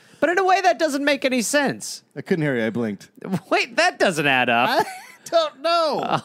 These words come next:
Speaker 1: Oh, my God. Hit the gong. We need a new one. <laughs>
Speaker 2: Um, so what he would do is he would do a trapeze act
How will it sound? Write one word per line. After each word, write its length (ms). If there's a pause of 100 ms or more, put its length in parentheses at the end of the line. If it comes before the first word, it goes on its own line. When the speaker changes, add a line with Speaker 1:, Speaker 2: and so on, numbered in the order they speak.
Speaker 1:
Oh, 120
my 140
God. 240
Hit 160
the 60
gong. 320
We 100
need 140
a 80
new 120
one. 300
<laughs> 60 (1300)
Speaker 2:
Um, 520 (120)
so 240
what 220
he 120
would 180
do 260
is 440
he 160
would 160
do 140
a 120
trapeze 580
act 400